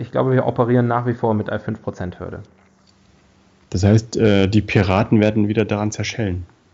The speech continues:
Speaker 1: Ja, und viele andere Parteien auch.
Speaker 2: Ja, gut, aber die Piraten hatten ja mal so einen Zwischenhoch, im Gegensatz zu vielen anderen Parteien.
Speaker 1: Das stimmt, das stimmt.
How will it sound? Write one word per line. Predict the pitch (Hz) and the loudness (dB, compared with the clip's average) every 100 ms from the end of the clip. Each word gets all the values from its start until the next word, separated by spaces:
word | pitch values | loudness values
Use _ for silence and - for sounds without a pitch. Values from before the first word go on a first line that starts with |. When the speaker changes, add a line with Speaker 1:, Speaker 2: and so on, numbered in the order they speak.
| _ _ _ _ _ _ | _ _ _ _ _ _
Speaker 1:
Ja, | 104 - - _ _ _ _ - | -4 -4 -8 _ _ _ _ -2
und | 113 | -2
viele | 110 131 110 | 0 -2 0
andere | 101 98 | -2 -4
Parteien | 101 - 92 90 | -8 -6 -8 -8
auch. | 85 90 - - _ _ _ _ _ - | -10 -14 -18 -20 _ _ _ _ _ -10
Speaker 2:
Ja, | 101 85 90 | -2 -2 -2
gut, | - 92 | -4 -4
aber | 90 | -4
die | 87 | -6
Piraten | 90 - 90 87 - | -6 -4 -2 -2 -2
hatten | 87 90 | -4 0
ja | 87 | -2
mal | 85 | 0
so | 82 | -4
einen | 80 78 | -6 0
Zwischenhoch, | 117 101 82 82 85 - - | 2 4 2 0 -2 -8 -2
im | 101 | 2
Gegensatz | 98 92 90 - | 4 4 2 -4
zu | |
vielen | 90 92 | 2 4
anderen | 92 92 87 | 6 4 2
Parteien. | 80 92 - 82 85 - - - _ _ - | -2 -8 -6 -6 -6 -10 -20 -20 _ _ -8
Speaker 1:
Das | 113 - | -8 -6
stimmt, | - 82 95 - _ _ _ _ | -12 -12 -14 -20 _ _ _ _
das | - | -20
stimmt. | - - - - | -20 -20 -20 -20